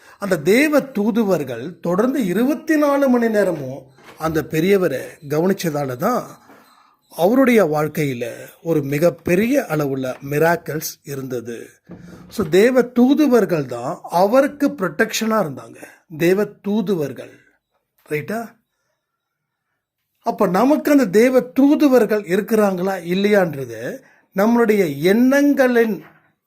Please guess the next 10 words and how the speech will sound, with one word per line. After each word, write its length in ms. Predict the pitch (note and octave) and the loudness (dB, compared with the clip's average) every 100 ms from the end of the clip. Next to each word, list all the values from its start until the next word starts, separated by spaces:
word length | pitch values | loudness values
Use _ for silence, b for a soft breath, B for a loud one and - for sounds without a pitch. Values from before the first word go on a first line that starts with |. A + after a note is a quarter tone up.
| _ | _
தாக்கத்தை 1040 | - F#3+ A#3 A#3 _ _ - A3+ - F#3 | -2 0 0 -2 _ _ -2 -2 0 2
வச்சு 260 | E3 F3 D#4+ | 2 0 -2
நம்ம 160 | E4 C4 | -2 -2
தெரிஞ்சுக்கலாம். 560 | E3 C#3+ C3 B2 - - _ _ _ _ _ b b b b - | -4 -10 -12 -16 -20 -20 _ _ _ _ _ b b b b -6
அடுத்தவன் 480 | D3+ D3+ F3+ D3 | -4 -2 -2 0
வாழக்கூடாதுன்னா, 920 | D3 A3 B3+ A#3+ A3 G#3 F3 E3+ D3+ - | 2 2 2 0 2 2 2 -4 -8 -10
அங்க 140 | D#3 C#3 | -12 -6
தேவ 360 | C#3 F#3 G3+ | 0 2 2
தூதுவர்கள் 840 | F#3+ - A3 B3+ A#3 G#3 D#3 D3+ | -4 -6 -4 -2 0 -2 -2 -6
இல்ல, 260 | B2+ B2 B2+ | -8 -10 -12